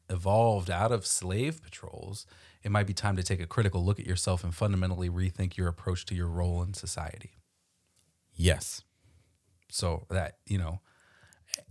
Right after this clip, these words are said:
Speaker 1: and for all of us collectively to take a critical approach and a critical, put a cr-, critical lens on policing and think about, is it doing what we think it is doing and sort of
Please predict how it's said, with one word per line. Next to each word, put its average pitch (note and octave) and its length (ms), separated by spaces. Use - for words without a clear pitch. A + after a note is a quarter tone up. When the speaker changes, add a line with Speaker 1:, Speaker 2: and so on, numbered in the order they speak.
Speaker 1:
and F#2+ 440
for - 300
all G2+ 260
of F#2+ 100
us F2+ 140
collectively G2 680
to F2 100
take F#2 260
a F2 80
critical F2+ 480
approach F#2 420
and F2 280
a F2+ 80
critical, F2 480
put G#2 160
a - 20
cr-, G2+ 140
critical G2 360
lens F2 320
on G2 280
policing F2 580
and F2 100
think F2+ 140
about, E2+ 380
is A2 180
it F#2 180
doing G2+ 420
what F#2 140
we F2+ 120
think F2+ 340
it E2+ 80
is E2+ 180
doing E2+ 380
and F2 340
sort - 220
of E2 100